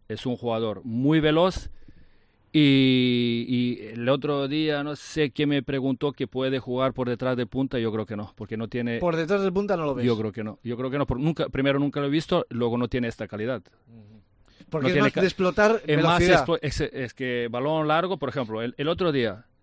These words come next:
Speaker 1: si hubiera jugado contra Athletic Bilbao y como defendíamos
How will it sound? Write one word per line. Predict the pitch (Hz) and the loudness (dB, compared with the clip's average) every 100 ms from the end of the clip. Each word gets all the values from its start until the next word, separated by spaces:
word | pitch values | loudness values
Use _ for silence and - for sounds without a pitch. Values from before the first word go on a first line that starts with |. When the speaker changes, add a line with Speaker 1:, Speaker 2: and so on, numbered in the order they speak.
| _ | _
Speaker 1:
si | - 120 | -14 -8
hubiera | 113 127 135 | -4 0 0
jugado | - 139 135 101 | -2 0 0 0
contra | - 107 - 110 110 | -4 -6 -4 -2 -2
Athletic | 113 139 143 | 0 -2 -2
Bilbao | 135 135 139 117 - _ _ _ _ - | -2 0 0 0 -4 _ _ _ _ -12
y | 117 | -8
como | 123 120 120 | -4 -2 0
defendíamos | 117 117 143 127 143 127 104 98 | 0 -2 -2 0 0 0 -4 -10